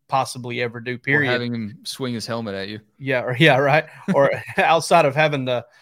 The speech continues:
Speaker 1: you know, you know, do some real, that may be the scariest thing to do in sports, but Kelee Ringo,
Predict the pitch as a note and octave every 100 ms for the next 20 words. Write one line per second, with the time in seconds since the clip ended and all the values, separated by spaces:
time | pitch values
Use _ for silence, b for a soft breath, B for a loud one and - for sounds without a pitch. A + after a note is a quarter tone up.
0 | b b C#3 B2+ C3 E3 D#3+ C#3 C#3+ F#3
1 | - C#3+ D#3 C#3 D#3+ F3+ F3 D3+ C3 -
2 | D3+ C#3+ C3 C#3 C3+ B2 B2+ A#2+ - E3+
3 | D#3 B2 - C3 - F#3+ D#3 D3+ E3+ C3
4 | B2+